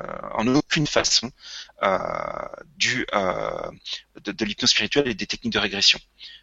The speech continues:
Euh, mené dans un cadre où effectivement on appelle, euh,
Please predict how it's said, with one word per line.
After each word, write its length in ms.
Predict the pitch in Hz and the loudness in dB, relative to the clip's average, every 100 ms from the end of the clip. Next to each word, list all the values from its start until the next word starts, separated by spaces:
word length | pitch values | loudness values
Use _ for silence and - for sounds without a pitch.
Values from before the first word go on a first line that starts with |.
| - | -6
Euh, 240 | 98 107 120 - | -4 -4 -4 -2
mené 560 | 127 135 135 127 139 190 | 6 8 10 10 8 6
dans 260 | 117 107 | 4 4
un 80 | 107 | 4
cadre 320 | 110 117 143 | 6 6 4
où 60 | 107 | 2
effectivement 400 | - - 92 113 | 0 2 2 4
on 80 | 123 | 4
appelle, 480 | 95 151 165 95 - - - - | 6 6 6 4 0 -10 -12 -6
euh, 100 | - | -4